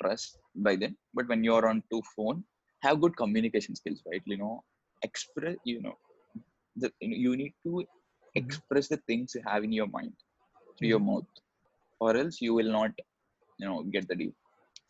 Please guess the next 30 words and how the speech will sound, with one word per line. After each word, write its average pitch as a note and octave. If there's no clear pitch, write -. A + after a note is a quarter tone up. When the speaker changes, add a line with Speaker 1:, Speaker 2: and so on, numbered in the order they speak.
Speaker 1:
First, A#2
be A2
very G#2
good G#2+
at G#2
explaining। G#2
So G#2
if G#2+
you're A#2
getting A#2
Indian A2
client, A2+
obviously G#2
people, G#2
like, F2
you F2+
know, E2
in G#2+
India G2
will F#2+
know G2+
Hindi, G2
and F#2+
obviously E2
many F#2+
people F#2
can A#2+
pitch G#2+
in A2+
Hindi, A2